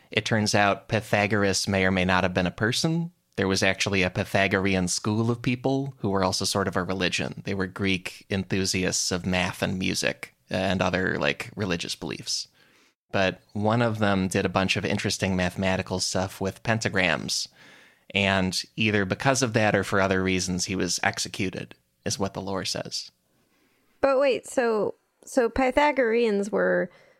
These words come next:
Speaker 2: present in what era in Greece?
Speaker 1: And many thousands of years ago. The, the guy here is Hippasus of Metapontum, who lived about two thousand five hundred years ago. So a-, ancient times, kind of before Alexander the Great.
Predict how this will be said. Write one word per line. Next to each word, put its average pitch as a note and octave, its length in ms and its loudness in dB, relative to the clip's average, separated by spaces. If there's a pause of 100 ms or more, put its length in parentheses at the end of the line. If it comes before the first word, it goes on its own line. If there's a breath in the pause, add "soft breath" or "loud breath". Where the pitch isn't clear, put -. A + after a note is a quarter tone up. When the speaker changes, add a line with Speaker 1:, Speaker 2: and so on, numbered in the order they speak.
(140 soft breath)
Speaker 2:
present G#3 400 2 (180)
in F#3+ 200 0
what G3 240 4
era A#3+ 340 2
in B3 160 0
Greece? C4+ 520 -2 (680 soft breath)
Speaker 1:
And B2 280 2
many D3 420 2
thousands A2+ 460 2
of G2+ 60 2
years G2 260 2
ago. F#2+ 460 0
The, G2 540 2
the G#2+ 100 0
guy A2 220 2
here A2 260 0
is F#2+ 220 2
Hippasus G#2+ 680 0
of F#2+ 120 -2
Metapontum, G2 920 0 (120)
who A2 140 -4
lived F#2+ 280 -2
about F#2 260 0
two G#2 140 -2
thousand F#2 340 -2
five F#2 220 -4
hundred - 260 -6
years F#2 240 -6
ago. - 340 -10 (440)
So B2 260 2
a-, D#3 220 0
ancient F3 420 0
times, B2 420 2
kind B2+ 160 2
of A2 80 0
before G#2+ 300 2
Alexander F#2+ 420 0
the F2+ 80 -8
Great. G2 260 -6